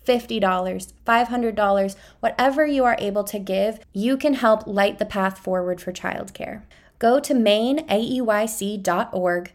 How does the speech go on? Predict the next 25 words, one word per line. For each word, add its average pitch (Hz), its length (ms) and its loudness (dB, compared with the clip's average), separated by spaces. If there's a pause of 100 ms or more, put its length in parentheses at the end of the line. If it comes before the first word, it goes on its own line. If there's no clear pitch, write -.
slash 196 460 -2
donate 185 440 -2
today 190 420 -4 (200)
to - 100 -6
learn 240 280 2
more 220 280 2
about 196 300 -2
why 190 320 2
giving 220 320 -2
to 220 120 -6
our 180 280 -2
organization 196 920 -4 (140)
matters, 190 640 -2 (160)
where 208 320 -2
your 254 200 -2
dollars 190 460 -2
go 180 200 -4
to, 202 440 -6
and 190 160 -4
how 190 280 -2
it - 80 -4
helps 190 320 -6
make 180 180 -4
an 185 100 -8
impact 175 560 -8